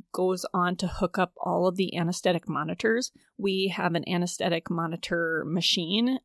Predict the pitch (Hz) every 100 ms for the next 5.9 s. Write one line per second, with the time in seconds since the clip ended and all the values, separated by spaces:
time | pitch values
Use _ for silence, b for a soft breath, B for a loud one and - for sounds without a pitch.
0 | _ - 180 175 180 196 190 180 151 -
1 | 160 160 165 156 - 160 160 - - 180
2 | 196 - - 160 185 - - - - -
3 | - 190 185 208 196 190 190 - 208 220
4 | 240 - b b b - 190 185 185 180
5 | 180 156 196 - 202 175 - 202 277